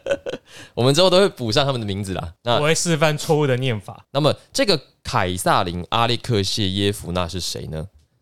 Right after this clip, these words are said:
Speaker 1: 她就是彼得大帝的王妃。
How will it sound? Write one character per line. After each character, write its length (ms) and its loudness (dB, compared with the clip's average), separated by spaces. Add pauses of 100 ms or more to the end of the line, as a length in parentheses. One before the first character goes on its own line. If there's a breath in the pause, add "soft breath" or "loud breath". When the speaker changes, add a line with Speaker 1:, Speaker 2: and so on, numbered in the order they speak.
Speaker 1:
她 220 0
就 180 -6
是 140 -4 (120)
彼 160 -8
得 200 -2
大 200 -2
帝 200 -8
的 260 -6
王 300 -8
妃。 260 -4